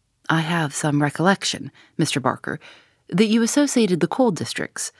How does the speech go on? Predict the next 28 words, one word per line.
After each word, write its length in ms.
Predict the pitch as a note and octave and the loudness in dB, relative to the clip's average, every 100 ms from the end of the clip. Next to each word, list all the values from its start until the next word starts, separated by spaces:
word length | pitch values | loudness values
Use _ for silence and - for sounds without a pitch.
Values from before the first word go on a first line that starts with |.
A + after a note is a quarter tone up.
| _ - | _ -2
with 100 | F#3 | 2
Mister 300 | F#3 F#3+ F#3 | 4 2 0
Douglas's 520 | E3 E3+ D3+ - D3+ | 2 2 0 -2 -2
first 320 | - E3+ - - | 0 -2 -2 0
wife, 420 | G3 - - - _ _ _ _ _ _ _ - | 0 0 -18 -20 _ _ _ _ _ _ _ -6
and 80 | D#3 | -2
it 80 | D#3+ | -2
would 160 | D3 | -2
surely 300 | - A#3 C3 C3 | -2 0 0 -2
not 160 | - | -4
be 140 | C3 A#2+ | -6 -8
too 240 | - G#3+ | -4 -4
far-fetched, 600 | - - - - - - - - - | -4 -10 -10 -10 -10 -10 -12 -8 2
an 80 | G3 | 4
inference 480 | F3+ - D3+ C3 - - | 4 4 0 0 -6 -4
that 160 | E3+ D#3+ | -4 -2
the 80 | F3 | -2
V 300 | D#3 G3+ F3 | 2 2 2
V 420 | F#3+ F#3 F2+ - _ _ | 0 0 -2 -6 _ _
upon 300 | - - E3 | -10 -2 2
the 60 | D#3 | 2
card 340 | - F#3 D#3+ | 2 2 2
by 100 | D3+ | 2
the 120 | D3 D3 | 2 2
dead 180 | C#3+ | 0
body 420 | C3 C3 A#2+ C#3 - _ _ _ _ - | 0 -4 -4 -10 -12 _ _ _ _ 0
might 240 | F#3 A#3+ | 2 2
stand 400 | - - A2 D3 | -4 -6 -4 -6